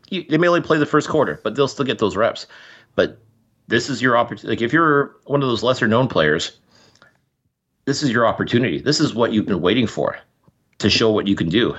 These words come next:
And a lot of guys will go get there and they're gonna shine. A lot of guys are gonna get there and they're gonna crack under the pressure that they, they may put on themselves, or they feel that they have to perform and they just don't live up to it. But this is where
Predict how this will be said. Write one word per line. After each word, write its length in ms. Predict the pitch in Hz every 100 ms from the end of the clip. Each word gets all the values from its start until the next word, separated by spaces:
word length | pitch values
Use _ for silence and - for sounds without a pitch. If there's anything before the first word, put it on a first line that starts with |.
| - -
And 340 | 90 90 87 82 - - - - 95 92 - _ _ _ _ -
a 40 |
lot 180 | 98 98
of 60 | 110
guys 240 | 107 113
will 80 | 95
go 200 | 98 101
get 240 | - 101
there 260 | 131 135 156 - _ _ _ _ _ _
and 100 | 95
they're 100 | 98
gonna 160 | 98 98
shine. 360 | - 110 101 76
A 60 | -
lot 120 | 92
of 60 | 101
guys 200 | 101 98
are 20 |
gonna 140 | 104
get 160 | 98 101
there 280 | 120 127 113
and 100 | 107
they're 60 | 107
gonna 140 | 104
crack 320 | 98 - 113 110
under 120 | 104
the 100 | 92
pressure 420 | 123 123 - 64 -
that 100 | -
they, 240 | 87 90 90
they 200 | 87 92
may 120 | 98
put 160 | 98 107
on 120 | 98
themselves, 480 | 85 - 107 113 110
or 140 | 85
they 140 | 82
feel 240 | 85 107 101
that 80 | 85
they 160 | 82
have 240 | 82 104 -
to 240 | 110 95 - - - _
perform 480 | 120 107 110 110 117
and 160 | 95
they 80 | 98
just 240 | 92 104 - _ _
don't 160 | 107 104
live 140 | 92
up 100 | -
to 100 | -
it. 140 | 156 -
But 260 | - -
this 120 | 120 123
is 100 | 127
where 380 | 120 113 107